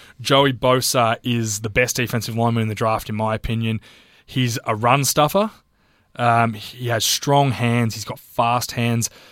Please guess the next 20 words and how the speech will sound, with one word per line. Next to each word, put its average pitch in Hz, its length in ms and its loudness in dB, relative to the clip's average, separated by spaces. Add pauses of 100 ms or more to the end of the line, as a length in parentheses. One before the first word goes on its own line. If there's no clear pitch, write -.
(280)
an 120 100 -2
impeccable 131 500 0
ability 117 380 0
to 107 80 -6
shed 110 320 0
blocks. 107 420 -2
He, 117 540 -6 (440)
guy, 127 320 4 (720)
offensive 156 380 -2
tackles 143 580 -2 (300)
have 123 160 0
a 120 40 2
lot 120 320 6
of 113 100 0
trouble 117 320 2
staying 113 500 -2
on 120 160 0
him. 156 240 -2 (440)
Um, 113 320 0
he 123 560 -2